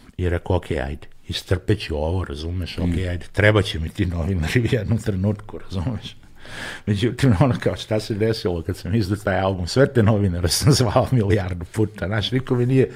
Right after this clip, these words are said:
Speaker 2: Da.
Speaker 1: znaš, da je neko digao i rekao, „Brate, Timve, znaš, nije nam to zanimljivo, e, urednik će da kaže, te, brat, št-, ko je ovaj, razumeš, šta god.”
Speaker 2: Mm.
Speaker 1: Ne, nego niko mi se nije nikad ni javio na fon, ni, znaš, odgovorio na poruku, ni bilo šta.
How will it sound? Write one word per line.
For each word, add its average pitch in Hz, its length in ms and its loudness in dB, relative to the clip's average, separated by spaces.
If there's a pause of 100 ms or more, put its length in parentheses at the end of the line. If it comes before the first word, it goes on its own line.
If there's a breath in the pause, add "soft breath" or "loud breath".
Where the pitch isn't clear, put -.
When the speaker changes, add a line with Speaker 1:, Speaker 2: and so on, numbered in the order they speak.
(280 loud breath)
Speaker 2:
Da. 101 180 2
Speaker 1:
znaš, 160 260 8
da 147 60 8
je 139 60 10
neko 165 240 6
digao 143 420 8
i 110 120 4
rekao, 113 300 2
„Brate, 139 360 -2
Timve, 107 380 0 (420 loud breath)
znaš, - 380 2 (140)
nije 165 260 10
nam 104 160 6
to 113 200 6
zanimljivo, 98 680 2 (400 loud breath)
e, 95 260 2 (220)
urednik 139 480 8
će - 140 -2
da 101 100 0
kaže, 98 440 2
te, 110 240 0
brat, 87 240 -2
št-, - 180 -10 (200)
ko 117 180 4
je 90 120 2
ovaj, 85 340 -2
razumeš, 95 480 0
šta - 160 -4
god.” 98 220 2
Speaker 2:
Mm. 76 60 -8 (400 soft breath)
Speaker 1:
Ne, 117 220 4
nego 87 200 -2
niko 101 240 0
mi 92 100 0
se - 160 -4
nije 92 180 2
nikad 85 280 -4
ni 85 100 -4
javio 85 400 -6
na 78 100 -10
fon, 82 300 -4
ni, 76 360 -8
znaš, 85 340 -6
odgovorio 82 560 -4
na 80 120 -8
poruku, 80 460 -4
ni 82 100 -6
bilo 82 280 -4
šta. - 180 -8